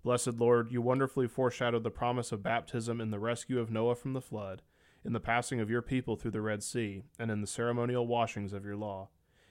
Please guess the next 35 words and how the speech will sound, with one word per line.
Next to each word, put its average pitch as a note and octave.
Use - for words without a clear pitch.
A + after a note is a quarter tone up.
In A#2
Christ B2
and A2
by A2+
his B2+
baptism, G2
you A#2
have G#2+
kept B2
your C#3+
word G#2
and G#2
made G#2
baptism B2
to -
be A#2
the G2
water A2
of G2+
new G#2+
life. G2
Give A#2+
us B2+
your C#3+
Holy C#3
Spirit, B2
that G#2+
we A2
may A2
become A2
the G#2
new A2+
and A2+
holy A2
people G2